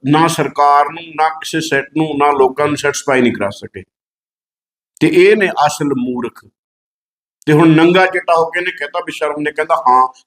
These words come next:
ਮੈਂ ਸੁਖਬੀਰ ਬਾਦਲ ਦਾ ਸਿਪਾਹੀ ਹੈਗਾ।" ਏਦਾਂ ਦੇ ਸਿਪਾਹੀ ਨੇ ਇਹ। ਜਿਹੜਾ ਇਹਨਾਂ ਨੂੰ ਨੌਕਰ ਬਣਾ ਕੇ ਰੱਖਦਾ ਹੈ ਨਾ, ਹੱਸਦਾ ਉਹ ਵੀ ਹੈ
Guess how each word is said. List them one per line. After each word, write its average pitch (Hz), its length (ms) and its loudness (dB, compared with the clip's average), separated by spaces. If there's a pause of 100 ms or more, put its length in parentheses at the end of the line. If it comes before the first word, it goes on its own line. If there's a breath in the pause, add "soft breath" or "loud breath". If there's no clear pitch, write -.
ਮੈਂ 139 100 2
ਸੁਖਬੀਰ 131 420 0
ਬਾਦਲ 131 240 2
ਦਾ 131 80 0
ਸਿਪਾਹੀ 135 460 -4
ਹੈਗਾ।" 113 260 -6 (1000)
ਏਦਾਂ 175 260 2
ਦੇ 180 100 2
ਸਿਪਾਹੀ 185 420 0
ਨੇ 131 240 -2
ਇਹ। - 120 -10 (1160)
ਜਿਹੜਾ 214 640 2 (600)
ਇਹਨਾਂ 202 220 4
ਨੂੰ 220 200 2 (680)
ਨੌਕਰ 165 520 2
ਬਣਾ 180 240 0
ਕੇ 180 160 -2
ਰੱਖਦਾ 156 340 0
ਹੈ 156 60 2
ਨਾ, 208 120 -8 (480)
ਹੱਸਦਾ 127 280 0
ਉਹ 160 180 4
ਵੀ 269 200 2
ਹੈ 202 200 -2